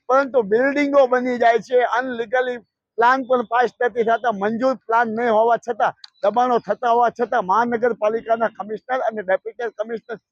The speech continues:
શા માટે આ દબાણો દૂર કરતા નથી? આ ગેરકાયદેસર દબાણોની આજે, આજે રજૂઆત થઈ હતી અને જે ગેરકાયદેસર દબાણનું ગા-, બાંધકામ ચાલી રહ્યું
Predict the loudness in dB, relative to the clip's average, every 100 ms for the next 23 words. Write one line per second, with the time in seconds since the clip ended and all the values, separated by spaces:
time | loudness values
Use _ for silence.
0 | _ _ 0 0 2 0 2 0 2 0
1 | 0 -2 0 0 0 -6 -4 -4 -4 -6
2 | -8 _ _ 0 0 2 2 2 0 0
3 | 2 2 0 -2 0 0 0 -4 -4 -6
4 | -2 -2 0 0 0 2 0 0 0 2
5 | 0 -2 -6 -10 _ _ -6 -4 2 2
6 | 4 2 2 -2 0 0 0 -2 -2 -2
7 | -2 -8 -2 0 2 2 2 -2 -2 -2
8 | -2 0 0